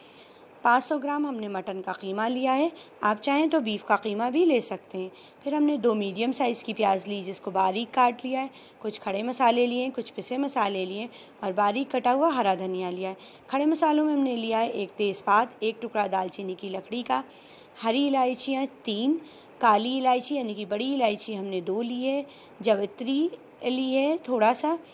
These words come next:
और जायफल लिया है हमने ज़रा सा एक पिंच और हमने लौंगे लिए हैं चार। लाल मिर्च पाउडर लिया है one tablespoon, धनिया पाउडर लिया है one tablespoon, गरम मसाला पाउडर लिया है one tablespoon और नमक ऐड करेंगे स्वाद अनुसार।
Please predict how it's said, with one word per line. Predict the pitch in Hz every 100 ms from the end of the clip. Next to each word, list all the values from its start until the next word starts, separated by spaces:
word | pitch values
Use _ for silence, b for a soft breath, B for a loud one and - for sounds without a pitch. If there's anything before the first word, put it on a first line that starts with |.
| B B
और | 208
जायफल | 202 208 202 - 285
लिया | 269 220 214
है | 226 277
हमने | 302 269 294
ज़रा | 254 214 202
सा | 269
एक | 233 226 226 -
पिंच | 320 381 - B B B B -
और | 226
हमने | 247 269
लौंगे | 262 214 202 233
लिए | 247 254 285
हैं | 294
चार। | 240 185 185 B B B B -
लाल | 220 220 233
मिर्च | 277 285
पाउडर | 285 269 277
लिया | 269 269
है | 247
one | 208 220
tablespoon, | 262 254 269 262 - 285
धनिया | 233 214 254
पाउडर | 262 214 202 202
लिया | 202 196
है |
one | 190 202
tablespoon, | 233 262 254 269 - 294 320
गरम | 277 220 294
मसाला | 302 247 214
पाउडर | 208 196 180 190
लिया | 190 196
है | 185
one | 196
tablespoon | 214 254 262 262 - 320 359 B B -
और | 208
नमक | 208 240 277
ऐड | 233 208
करेंगे | - 214 240 349
स्वाद | - 214 185
अनुसार। | 185 180 175 208